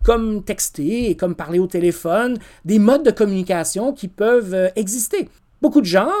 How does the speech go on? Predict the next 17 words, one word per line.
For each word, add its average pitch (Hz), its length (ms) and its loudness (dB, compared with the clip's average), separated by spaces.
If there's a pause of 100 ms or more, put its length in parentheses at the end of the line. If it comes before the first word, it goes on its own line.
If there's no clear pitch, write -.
(220)
accepteront 196 540 -2
jamais 185 580 -2
d'intégrer 208 560 -4
dans 202 160 -2
leur 180 160 2
vie 165 140 -8
de 214 40 -10
tous 180 120 -4
les 160 100 2
jours, 196 300 -2
au 208 40 -4
quotidien, 170 640 -4
ou 233 60 -2
dans 165 140 -4
leur 156 120 -4
vie 156 220 -2
intime, 233 480 0